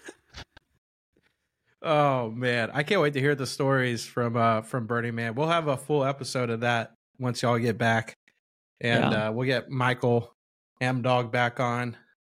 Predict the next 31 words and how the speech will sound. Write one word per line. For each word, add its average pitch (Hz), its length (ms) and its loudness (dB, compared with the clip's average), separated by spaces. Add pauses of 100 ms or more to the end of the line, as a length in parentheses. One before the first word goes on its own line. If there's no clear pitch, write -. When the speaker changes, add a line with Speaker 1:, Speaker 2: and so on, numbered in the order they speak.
(160)
Speaker 1:
and, 107 420 0
uh, 127 280 -2 (220)
to 117 80 -4
run 113 260 2
those 110 200 -2
stories. 117 360 -4
And 113 140 -4
you're 147 120 2
getting 147 200 -2
married 147 300 2
out 151 200 0
there. 139 260 -2
That's 143 160 -2
gonna 135 160 -4
be 127 120 0
a 117 60 -2
cool 131 240 0
story. 123 580 0 (420)
Make 120 200 0
sure 139 120 2
Speaker 2:
Yeah. 123 80 2
Speaker 1:
Ham 127 140 0
Dog, 127 320 2 (140)
or 123 80 -4
make 160 160 0
sure 175 120 -2
somebody's 143 380 0
getting 110 180 -6
plenty 117 220 -2
of 110 100 -2
pictures, 110 480 -4